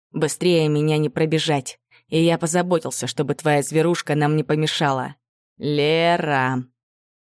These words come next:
Что-то странное в его голосе, слишком хищное и опасное, ни разу не похоже на шутку. Дрожь зарождается в груди, расползается по телу, совсем рядом смеются, пляшут,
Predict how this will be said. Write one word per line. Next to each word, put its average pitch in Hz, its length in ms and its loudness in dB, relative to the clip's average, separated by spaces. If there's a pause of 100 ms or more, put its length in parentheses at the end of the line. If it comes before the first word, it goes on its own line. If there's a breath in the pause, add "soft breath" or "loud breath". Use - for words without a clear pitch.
(220)
Что-то - 480 -6
странное 185 640 2
в 147 40 -6
его 156 300 0
голосе, 151 600 -2 (280 soft breath)
слишком 175 540 -2
хищное 175 580 0
и 160 120 -2
опасное, 170 760 0 (320)
ни 175 220 2
разу 170 340 0
не 147 160 0
похоже 165 460 -2
на 156 120 0
шутку. 135 560 -6 (380)
Дрожь 175 560 -2
зарождается 160 720 0
в 156 80 -4
груди, 170 380 0
расползается 170 800 0
по 160 140 -2
телу, 180 440 0 (280 soft breath)
совсем 214 520 0
рядом 202 320 0
смеются, 196 720 -2
пляшут, 208 600 -2